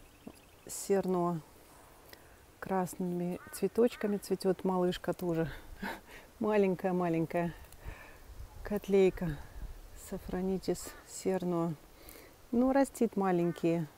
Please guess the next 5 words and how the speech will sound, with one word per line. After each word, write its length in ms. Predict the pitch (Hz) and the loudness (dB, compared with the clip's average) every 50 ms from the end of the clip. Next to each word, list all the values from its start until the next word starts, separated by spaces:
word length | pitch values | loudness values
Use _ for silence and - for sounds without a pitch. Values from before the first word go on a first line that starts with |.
| - - | -14 -4
ростики, 580 | - 175 180 214 254 269 - - - 220 - - | 0 4 6 6 6 4 4 0 -2 -2 2 0
я 80 | 220 208 | 0 0
смотрю. 520 | - - 220 208 - - - 214 214 190 - - - - - - - - - - - - - | 0 0 0 0 0 6 6 6 6 6 2 -6 -20 -20 -20 -20 -20 -20 -20 -18 -20 -16 -4
Понравилось 800 | - 190 196 196 185 190 190 185 175 175 170 170 170 - - - | -2 0 2 2 2 2 2 4 2 4 4 2 2 0 -2 0
ей. 300 | 185 175 180 175 180 180 | 2 4 6 6 6 4